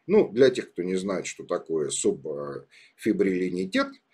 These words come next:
это постоянное повышение температуры тела в пределах от тридцати семи одного до тридцати восьми градусов Цельсия, отмечаемое длительно, от двух недель до нескольких месяцев или даже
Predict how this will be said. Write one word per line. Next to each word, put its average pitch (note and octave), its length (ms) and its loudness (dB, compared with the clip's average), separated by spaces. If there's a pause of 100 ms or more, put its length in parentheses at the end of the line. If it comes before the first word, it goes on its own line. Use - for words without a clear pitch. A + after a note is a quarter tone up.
(220)
это C#4 220 0
постоянное D3 640 4
повышение G2 580 0
температуры F2 720 0
тела A3 280 2
в - 120 -4
пределах G2+ 560 2
от D2+ 140 -4
тридцати E2 400 -8
семи D#2+ 280 -8
одного B2+ 460 0
до A2+ 100 2
тридцати - 420 -8
восьми D2+ 360 -4
градусов F#3+ 460 0
Цельсия, C#3+ 500 -2 (720)
отмечаемое B3 640 6
длительно, C#3 640 4
от A#2 100 2
двух E3+ 220 2
недель G3 400 2
до B2 160 6
нескольких D3 520 -2
месяцев B2+ 600 -2
или D#3 180 2
даже G#2+ 420 2